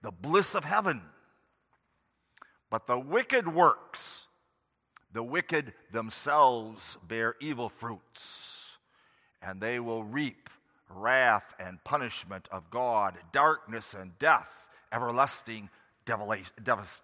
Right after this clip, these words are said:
devas-, devastation and desolation. The truth that the reward is in harmony with works, it is well with the righteous.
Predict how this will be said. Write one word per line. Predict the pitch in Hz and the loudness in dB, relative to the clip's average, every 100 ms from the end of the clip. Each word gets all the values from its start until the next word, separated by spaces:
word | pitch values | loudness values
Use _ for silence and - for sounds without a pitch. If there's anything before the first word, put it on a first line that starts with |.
| 101 | -2
devas-, | 123 107 - - - 95 | -2 -2 -8 -16 -20 -6
devastation | 113 107 104 - - 127 120 92 82 82 _ _ _ - | -4 -4 -6 -12 -10 -10 -10 -16 -20 -20 _ _ _ -16
and | 95 | -10
desolation. | 92 101 - 92 82 - - 78 67 _ _ _ _ _ _ _ _ _ _ _ _ _ _ _ _ _ _ _ _ _ _ _ | -8 -8 -10 -14 -16 -16 -18 -20 _ _ _ _ _ _ _ _ _ _ _ _ _ _ _ _ _ _ _ _ _ _ _ _
The | 87 | -20
truth | - 139 151 147 | -4 -2 0 -4
that | - 120 | -4 -6
the | 117 | -6
reward | 117 120 113 131 135 135 131 131 | -8 -8 -6 -4 2 4 2 0
is | 107 110 | -8 -12
in | 110 107 | -10 -10
harmony | 104 - 131 160 160 147 135 127 | -10 -4 0 0 -2 -6 -8 -8
with | 127 113 113 98 | -8 -6 -8 -8
works, | 110 139 131 - - - - - - - - - _ _ _ _ _ _ _ _ _ - | -6 -2 -2 -2 -16 -16 -14 -14 -14 -14 -16 -20 _ _ _ _ _ _ _ _ _ -12
it | 113 113 | -12 -12
is | - 101 98 95 | -14 -12 -12 -16
well | 92 110 113 104 92 92 92 90 - _ _ _ _ _ | -8 0 2 2 -2 -4 -8 -12 -18 _ _ _ _ _
with | 95 101 | -14 -12
the | 98 | -12
righteous. | 98 98 104 - - - - - - - - - | -10 -8 -8 -14 -18 -18 -18 -18 -16 -16 -18 -20